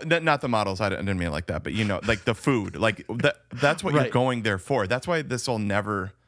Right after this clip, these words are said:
Speaker 1: it'll never end because it'll always be there, and you'll,
Speaker 2: Yeah.
Speaker 1: somebody will always want that splurge. Okay. Um,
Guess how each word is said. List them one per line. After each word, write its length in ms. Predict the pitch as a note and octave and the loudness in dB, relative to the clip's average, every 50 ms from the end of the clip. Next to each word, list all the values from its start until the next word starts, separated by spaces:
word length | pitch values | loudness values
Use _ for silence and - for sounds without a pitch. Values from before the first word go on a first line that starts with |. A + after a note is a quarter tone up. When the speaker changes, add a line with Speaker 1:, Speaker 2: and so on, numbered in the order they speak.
| _ _ _ _ | _ _ _ _
Speaker 1:
it'll 220 | - A2+ G#2+ G#2+ G#2 | -6 -2 -2 0 0
never 260 | G2+ G2+ F#2+ F#2 F2 | 0 0 0 0 0
end 320 | F#2 F#2+ D2+ A#1 A#1+ D#2+ | 0 -2 -2 -4 -6 -4
because 300 | E2+ G2 F2+ A#2+ A2+ - | -4 -4 -2 -2 -2 -2
it'll 160 | C#3 C#3 C#3 C3+ | -2 0 0 0
always 260 | C#3 C#3+ C3+ A#2+ G#2 | 0 0 -2 -2 -4
be 140 | - A#2 G#2 | -4 -2 0
there, 160 | G2 G2 D#2 | 0 0 0
and 100 | G2 A#2 | 0 0
you'll, 140 | C#3 B2+ B2 | 2 2 2
Speaker 2:
Yeah. 140 | B2+ - - - _ _ | 0 0 -4 -10 _ _
Speaker 1:
somebody 440 | - - - D#3+ F#3 F#3+ E3+ D#3+ D3+ | -10 0 2 2 2 2 0 0 0
will 100 | D3 C3+ | 0 2
always 320 | B2 A#2 A#2+ A#2+ A2+ G#2 - | 2 2 2 0 -2 -2 -2
want 180 | A2 G2+ F#2+ | -2 -2 0
that 160 | - G2 F2 | 0 -2 -2
splurge. 340 | - - - F#2 B1+ - - - - - - - - | -4 -6 -4 -4 -4 -6 -8 -16 -20 -20 -16 -6 -6
Okay. 220 | F2+ - A2+ G2+ - - - - - - _ | 0 0 0 0 0 -6 -18 -20 -20 -10 _
Um, 400 | - A#2 A2+ G#2+ G#2 G2+ G2+ A2+ | 2 2 4 4 2 0 -4 -8